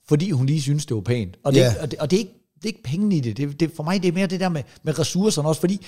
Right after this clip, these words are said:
Speaker 1: i går, det var lige på dagen, hvor, hvor det, den der opmåling kom. Nu havde Danmark faktisk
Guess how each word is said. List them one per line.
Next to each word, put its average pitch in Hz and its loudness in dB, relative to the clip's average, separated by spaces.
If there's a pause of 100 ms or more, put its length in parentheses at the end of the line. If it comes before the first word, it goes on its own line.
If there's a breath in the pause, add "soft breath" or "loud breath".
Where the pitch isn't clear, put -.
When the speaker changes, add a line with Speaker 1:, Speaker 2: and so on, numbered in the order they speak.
(140)
Speaker 1:
i 151 -6
går, 175 6
det 151 2
var 170 4
lige 170 0
på 190 4
dagen, 127 0
hvor, 147 0 (260)
hvor 156 6
det, 131 -2 (220)
den 143 2
der 117 2
opmåling 127 2
kom. 135 0
Nu 165 4
havde 147 6
Danmark 143 0
faktisk 113 -6